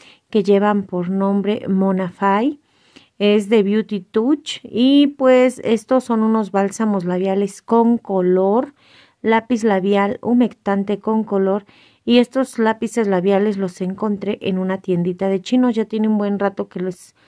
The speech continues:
se los había compartido en un videíto de compras. Si se lo perdieron es porque no están suscritos, hermosuras,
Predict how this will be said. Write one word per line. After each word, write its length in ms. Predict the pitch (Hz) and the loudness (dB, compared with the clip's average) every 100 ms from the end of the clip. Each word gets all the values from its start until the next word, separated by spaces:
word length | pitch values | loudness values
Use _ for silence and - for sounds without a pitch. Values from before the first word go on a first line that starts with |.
| _ _ _ _ _ | _ _ _ _ _
se 180 | - | -2
los 200 | 190 185 | 0 2
había 220 | 202 208 208 | 2 0 0
compartido 500 | 240 208 185 202 214 | -2 -2 -2 0 2
en 100 | 214 | 2
un 80 | |
videíto 420 | 220 214 190 185 214 | 2 0 0 -2 -2
de 100 | 196 | 0
compras. 400 | 240 269 311 285 | 2 2 2 2
Si 100 | 240 | 0
se 140 | 202 | 0
lo 160 | 196 196 | -2 0
perdieron 500 | 202 202 262 285 262 | -2 2 2 4 2
es 160 | 254 | 0
porque 400 | - 247 240 262 | 0 -4 -2 -2
no 120 | 240 240 | 0 -2
están 340 | - 233 233 | -2 -2 -2
suscritos, 640 | 247 - 240 240 247 247 | -4 -8 -8 -6 -4 -4
hermosuras, 640 | 240 233 226 233 226 226 | -2 -2 -2 -4 -4 -6